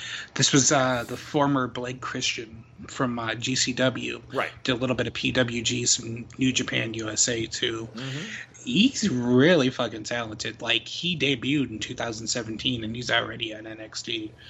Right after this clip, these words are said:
Speaker 1: So it's like, it took him no time to get up the ranks. Like,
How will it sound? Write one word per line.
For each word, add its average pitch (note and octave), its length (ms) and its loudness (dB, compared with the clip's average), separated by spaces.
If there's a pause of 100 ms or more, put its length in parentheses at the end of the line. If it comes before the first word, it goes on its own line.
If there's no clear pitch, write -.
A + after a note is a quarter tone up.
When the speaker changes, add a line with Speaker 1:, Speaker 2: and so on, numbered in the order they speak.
(360)
Speaker 1:
So - 220 0
it's A#2+ 140 -2
like, A2+ 200 -2 (120)
it C3+ 260 4
took D3+ 200 2
him C3+ 200 0
no C3 200 -2
time B2+ 420 -2
to A2+ 80 -10
get A#2 140 -6
up A#2+ 100 -4
the A2+ 100 -8
ranks. A2+ 480 -2
Like, A2+ 400 -6